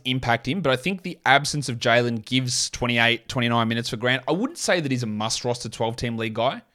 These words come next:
He's a fringe guy. He's a fourteen team league guy, no problem. And Brown's absence does help him, but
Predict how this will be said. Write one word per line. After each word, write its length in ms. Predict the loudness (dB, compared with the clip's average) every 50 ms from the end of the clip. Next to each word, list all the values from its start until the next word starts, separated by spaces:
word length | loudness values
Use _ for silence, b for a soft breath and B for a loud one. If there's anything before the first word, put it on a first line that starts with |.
| _ _ _ _ _ _ _ _ _ _
He's 160 | _ -4 -4
a 40 | -4
fringe 440 | -4 -4 0 2 4 4 4 2 2
guy. 360 | 2 4 6 6 4 4 0 -6
He's 120 | -4 -4 -4
a 40 | -2
fourteen 360 | 2 4 4 4 4 2 2
team 180 | 2 0 0
league 140 | 0 -2 0
guy, 120 | 2 2 2
no 140 | 0 -2
problem. 480 | -2 0 -2 0 0 -2 -4 -6 -8 -12 b b b b b b b b b b b
And 160 | -6 -4 -2
Brown's 400 | 2 4 4 4 4 2 -2 -6 -4 0
absence 400 | 2 2 2 0 -2 -6 -8 -4
does 300 | -2 0 0 0 -2 -2
help 260 | -2 -2 -2 -2 -4
him, 140 | -6 -8 -6
but 260 | -6 -6 -6 -8 _